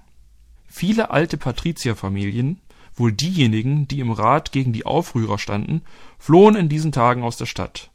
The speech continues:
Sie wurden daraufhin von den neuen Herren der Stadt verfestet, das heißt geächtet. Genauso wurden die Gefangenen, die in den folgenden Tagen entlassen wurden, aus der Stadt vertrieben. Ihr Eigentum und ihre Häuser wurden von den Aufrührern requiriert.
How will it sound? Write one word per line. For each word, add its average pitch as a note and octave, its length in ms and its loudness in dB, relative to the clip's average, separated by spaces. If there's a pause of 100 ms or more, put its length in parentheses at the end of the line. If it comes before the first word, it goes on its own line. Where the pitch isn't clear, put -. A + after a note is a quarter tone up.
(140)
Sie F3 260 0
wurden F#3 240 6
daraufhin D3 500 4
von B2 200 0
den G#2 120 0
neuen C3 280 2
Herren C#3+ 320 0
der C#3 80 0
Stadt C#3 260 -2
verfestet, - 720 -6
das - 160 -12
heißt - 280 -10
geächtet. - 680 -6 (840)
Genauso E3+ 560 2
wurden E3 240 0
die C3 80 -2
Gefangenen, D3 720 2 (300)
die D3 80 2
in C#3+ 60 6
den C3 120 4
folgenden E3 420 2
Tagen B2+ 300 2
entlassen A2 480 0
wurden, A#2+ 400 -4
aus - 160 -6
der C3+ 100 -6
Stadt - 220 -6
vertrieben. A#2 580 -6 (720)
Ihr C3+ 240 4
Eigentum A3 560 4
und C#3 160 0
ihre A2+ 200 2
Häuser D#3+ 460 4
wurden D3 240 4
von C3 160 0
den A2+ 160 2
Aufrührern B2+ 680 2 (100)
requiriert. A2 840 -2